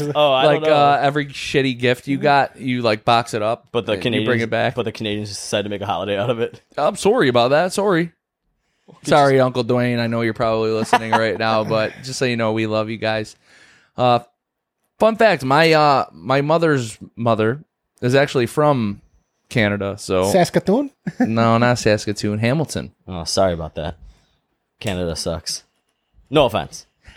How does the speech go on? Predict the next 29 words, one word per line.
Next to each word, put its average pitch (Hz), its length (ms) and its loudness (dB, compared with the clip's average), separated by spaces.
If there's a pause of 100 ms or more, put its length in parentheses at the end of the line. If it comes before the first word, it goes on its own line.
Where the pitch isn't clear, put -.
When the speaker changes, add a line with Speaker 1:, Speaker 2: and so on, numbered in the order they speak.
(240)
Speaker 1:
No, 120 160 -4
Speaker 2:
Did, 156 180 0
Speaker 1:
no. 123 60 -10
Speaker 2:
I 190 120 0
don't 339 120 2
know 349 120 0
if 277 80 -2
it 190 100 -2
sucked 175 340 0
back 117 260 0
then, 110 280 -4
though. 76 80 -8
Speaker 1:
Yeah, 165 440 2
now, 143 260 2
Speaker 2:
Like, 120 100 -2
Speaker 1:
now 139 160 4
Speaker 2:
uh, - 40 4
Speaker 1:
it - 40 0
kinda 131 100 4
Speaker 2:
obviously 139 460 2
Speaker 1:
sucks. 131 60 2
Speaker 2:
with 123 140 0
that 113 160 2
fucking, 113 680 -2
uh, 107 280 0
dictator 113 560 0
they 104 120 0
got 107 300 0
now. 104 320 -4